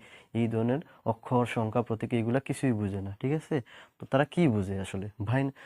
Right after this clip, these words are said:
তো কম্পিউটার আসলে বুঝে বাইনারি সংখ্যা। কম্পিউটার বুঝে কি? বাইনারি সংখ্যা, ঠিক আছে? বাইনারি।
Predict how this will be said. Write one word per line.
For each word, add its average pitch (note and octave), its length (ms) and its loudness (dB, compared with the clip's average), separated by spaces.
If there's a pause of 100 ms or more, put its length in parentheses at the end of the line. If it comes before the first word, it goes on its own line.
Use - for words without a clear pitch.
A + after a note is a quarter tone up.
(280)
তো - 80 -4 (160)
কম্পিউটার C#3 460 4
আসলে D3 240 2
বুঝে C#3+ 140 4 (100)
বাইনারি A2 460 4
সংখ্যা। G2 240 -4
কম্পিউটার B2+ 600 -2
বুঝে D3 260 4
কি? D#3 80 4 (180)
বাইনারি A2+ 460 2
সংখ্যা, G2+ 240 -10 (180)
ঠিক D3+ 180 -4
আছে? - 140 -2 (420)
বাইনারি। A2+ 280 2